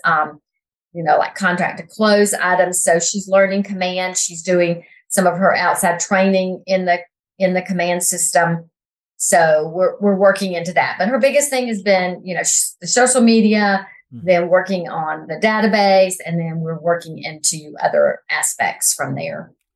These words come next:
Speaker 2: There we go. So social media, also K W Command. And now imagine that's, that's only been two to three months. So my next question is still something related to tasks. So what are some of the new things that you have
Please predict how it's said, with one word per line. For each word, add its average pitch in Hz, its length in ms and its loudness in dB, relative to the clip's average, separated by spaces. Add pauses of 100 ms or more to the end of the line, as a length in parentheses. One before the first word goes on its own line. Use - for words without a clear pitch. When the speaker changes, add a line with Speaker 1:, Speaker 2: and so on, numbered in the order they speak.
(120)
Speaker 2:
There - 160 -20
we 101 80 -20
go. 98 160 -20
So 120 180 -18
social 147 380 -12
media, 143 420 -8 (260)
also 135 260 -6
K 135 200 -4
W 127 320 -4
Command. 123 460 -8 (320)
And 170 240 -8 (100)
now 160 240 -6
imagine 147 400 -6
that's, 143 340 -10
that's 160 360 -6
only 147 280 -4
been 131 220 -4
two 156 160 -6
to 131 60 -8
three 131 220 -10
months. 123 340 -8
So 139 440 -2 (420)
my 156 100 -6
next 202 180 -10
question 165 300 -6
is 135 120 -12
still 143 240 -8
something 127 380 -10
related 110 400 -12
to - 100 -20
tasks. 101 520 -16
So 110 320 -10 (400)
what 151 160 -4
are 208 80 -6
some 170 220 -10
of 139 120 -12
the 123 80 -6
new 120 320 -8
things 98 360 -16
that 107 180 -16
you 113 80 -14
have 107 420 -10